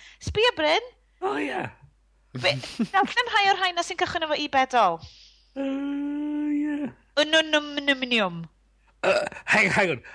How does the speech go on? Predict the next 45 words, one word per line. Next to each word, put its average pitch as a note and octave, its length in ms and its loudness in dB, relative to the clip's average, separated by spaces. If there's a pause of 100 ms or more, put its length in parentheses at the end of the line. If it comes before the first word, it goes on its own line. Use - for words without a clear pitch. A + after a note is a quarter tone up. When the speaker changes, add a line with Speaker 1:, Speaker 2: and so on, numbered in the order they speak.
(220)
Speaker 2:
Oes D3+ 180 0
unobtainium D#3+ 1040 0 (160)
yna? G#2 180 -12
Speaker 1:
Dyna A#4 240 4
jyst B4+ 320 -4
be A#4 60 2
o'n A#4 100 -2
i'n A4+ 60 -6
mynd A4+ 120 0
i A4+ 60 2
ddeud. A#4+ 300 2
Checio - 400 -2
fo G4+ 80 4
allan. G3+ 480 -2 (160)
Speaker 2:
Ie, - 260 -6
so - 160 -4
Speaker 1:
Unrhyw F4+ 220 2
un G4 80 4
sydd G4 240 -2
Speaker 2:
unobtain- E4+ 40 -4
Speaker 1:
hefo D#4 220 4
mug B3+ 480 2
periodic A#3 520 0
table G#3+ 300 -2
of G3+ 100 -8
the G3+ 100 0
elements, E3 300 -6
neu B3+ 120 2
unrhyw F4 400 4
un A#3 80 -2
sydd C#4 180 -6
'di E4 140 -2
gwybod B3+ 300 0
yn A#3+ 80 -2
gwrando A#3+ 200 2
ar A#3+ 60 0
hwn G#3 240 2
wedi G#3+ 180 0
wneud A#3+ 220 2
tygau G3+ 540 2 (480)
<laughs> D4 60 4 (460)
gwyddoniaeth A3+ 680 0
yn G3+ 120 -6
fel F#3+ 200 2
y F#3+ 40 -8